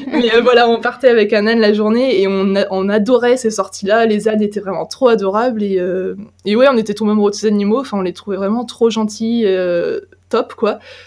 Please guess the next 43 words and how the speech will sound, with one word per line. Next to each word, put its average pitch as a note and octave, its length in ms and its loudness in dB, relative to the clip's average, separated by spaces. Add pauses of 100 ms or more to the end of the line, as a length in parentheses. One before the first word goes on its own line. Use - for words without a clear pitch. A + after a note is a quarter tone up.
(240)
Donc, A#3+ 180 -2
du A#3+ 100 -2
coup, C4+ 140 -4
quand C4 200 -4
on G#3+ 60 0
a G3 80 0
cherché - 280 -8
un A3 100 -4
compagnon G#3+ 420 -2
pour A3 140 -4
Linda, G3 400 0
on G3 80 -4
s'est F#3+ 180 -6
dit G#3 200 -4
tout G#3 120 -10
de G3+ 60 -6
suite, G#3+ 240 -8
bah, F3 80 -4
on F3+ 140 -6
veut F#3 60 -14
se - 100 -18
tourner G#3 200 -2
vers G3+ 140 -2
les G3+ 180 -2
ânes G#3+ 220 0
parce F3 180 -8
que, G#3 120 -10
bah, F3+ 280 -8
on, E3 160 -10 (100)
ouais, F#3 120 -6
voilà, F3 280 -6
on F#3+ 100 -6
aimait F#3+ 180 -2
trop C4 160 -6
ces A#3+ 180 -4
animaux. G3 360 -2 (760)
Euh, A3 720 2
donc, G#3 160 -2
le B3 60 -2
Bohème, B3+ 260 2
elle A3+ 120 0
est G#3 40 0
arrivée B3 800 -2